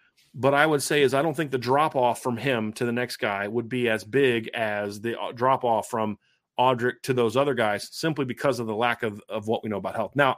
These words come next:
I'll say this. If I knew that Jadarian Price was fully healthy and ready to go, Audric's not even in the conversation because I'm like, "Dude, they got,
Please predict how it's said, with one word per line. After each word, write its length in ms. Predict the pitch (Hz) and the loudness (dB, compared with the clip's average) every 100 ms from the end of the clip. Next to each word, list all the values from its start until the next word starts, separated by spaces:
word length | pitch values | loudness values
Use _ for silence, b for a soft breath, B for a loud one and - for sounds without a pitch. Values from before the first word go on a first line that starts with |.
| - | 0
I'll 120 | 131 | -2
say 220 | - 135 | 0 2
this. 380 | 123 135 101 - _ _ _ _ _ _ _ - | 4 2 2 -10 _ _ _ _ _ _ _ -2
If 320 | 127 113 - - - | 2 2 0 -10 0
I 140 | 127 | 4
knew 200 | 151 156 | 6 6
that 140 | 160 120 | 4 2
Jadarian 480 | 113 123 139 131 | 2 4 4 2
Price 280 | 120 123 131 | 2 2 2
was 140 | 123 - | 0 -4
fully 460 | - - 143 143 | -10 0 2 2
healthy 520 | 104 139 139 165 165 _ _ _ _ _ 127 | 4 2 4 0 -2 _ _ _ _ _ -2
and 260 | 117 110 | 0 4
ready 240 | 120 135 127 | 4 4 2
to 60 | |
go, 460 | 110 127 131 160 160 _ _ _ _ _ _ _ _ _ _ _ _ _ - - - | 0 4 4 4 0 _ _ _ _ _ _ _ _ _ _ _ _ _ -20 -14 -2
Audric's 320 | 143 147 135 | 0 2 2
not 120 | 139 | 2
even 100 | 127 | 2
in 40 | 117 | 2
the 80 | 110 | 0
conversation 720 | 131 107 - 120 - - _ _ _ _ _ _ - | 0 0 0 0 0 -6 _ _ _ _ _ _ -6
because 240 | 123 127 | 0 2
I'm 100 | 127 | 4
like, 220 | 120 107 - | 4 2 0
"Dude, 240 | - 107 92 | -8 -6 -4
they 100 | 113 | -2
got, 240 | 107 95 | -2 -6